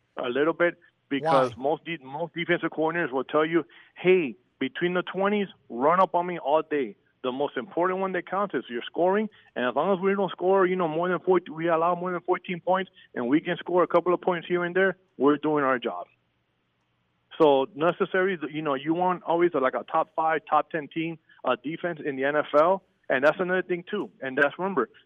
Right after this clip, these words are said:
Speaker 1: the game against the, the Rams, they, they busted at the seams. They had the pick six, the fumble recovery. They had a, a punt return, block return. And I told you guys, if you take all that stuff out, and you laughed at me, that game would have been seventeen fourteen, the Rams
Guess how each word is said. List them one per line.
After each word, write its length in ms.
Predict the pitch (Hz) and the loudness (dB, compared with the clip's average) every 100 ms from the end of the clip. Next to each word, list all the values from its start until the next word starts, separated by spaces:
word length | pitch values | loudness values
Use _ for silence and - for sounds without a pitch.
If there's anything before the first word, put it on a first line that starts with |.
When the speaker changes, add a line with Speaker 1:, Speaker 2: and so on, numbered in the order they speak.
| - | -4
Speaker 1:
the 80 | 131 | -4
game 300 | 120 160 180 | -2 -2 -2
against 380 | 175 180 175 - 156 | -2 -4 -4 -2 2
the, 400 | 143 139 135 113 | 6 6 4 0
the 80 | 131 | -2
Rams, 380 | 147 180 196 135 _ | 0 0 -2 -6 _
they, 160 | 139 117 - | -2 -2 -4
they 120 | 139 | -6
busted 420 | - 160 - 160 | -2 -2 0 -2
at 100 | 156 | -2
the 80 | 143 - | -4 -6
seams. 240 | 147 135 | -10 -4
They 80 | 131 | -2
had 220 | 131 151 - - - | 2 0 -2 -14 -2
the 140 | 131 117 | 2 2
pick 320 | - 165 160 - | 2 0 0 -2
six, 240 | 165 165 | -2 0
the 80 | 127 | -2
fumble 300 | - 151 165 | 0 0 0
recovery. 480 | 147 - 160 156 156 | -2 2 2 2 0
They 100 | 139 | 2
had 220 | 139 151 | 2 4
a, 180 | 143 131 - - - | 4 2 -4 -20 -12
a 140 | 135 123 | -8 -8
punt 280 | - 160 156 | -4 -4 -2
return, 380 | 147 - 160 | -2 -2 -4
block 360 | 139 147 156 - | -2 0 0 -2
return. 340 | 139 - 160 | -8 -6 -6
And 100 | 147 | -4
I 60 | 139 | -4
told 260 | - 214 208 | -4 -4 -2
you 60 | |
guys, 200 | 156 110 117 | -2 -2 -4
if 140 | 117 | -8
you 100 | 175 - | -10 -4
take 160 | 208 180 | -2 0
all 140 | 190 | 2
that 160 | 202 - | 0 0
stuff 220 | 208 190 | -2 0
out, 180 | 214 180 | 2 2
and 60 | 139 | -2
you 120 | 180 | -4
laughed 260 | 220 254 | -4 -2
at 100 | 170 | -2
me, 220 | 139 139 143 _ _ _ - | -2 -6 -10 _ _ _ 2
that 220 | 160 175 | 2 2
game 160 | 202 | -4
would 100 | 196 | -4
have 60 | 175 | -2
been 160 | 160 - | -4 -2
seventeen 440 | 156 190 202 208 196 | -4 -4 -6 -6 -2
fourteen, 360 | 202 196 - 151 | 0 0 -2 -2
the 120 | 127 | 0
Rams 240 | 135 147 | 2 0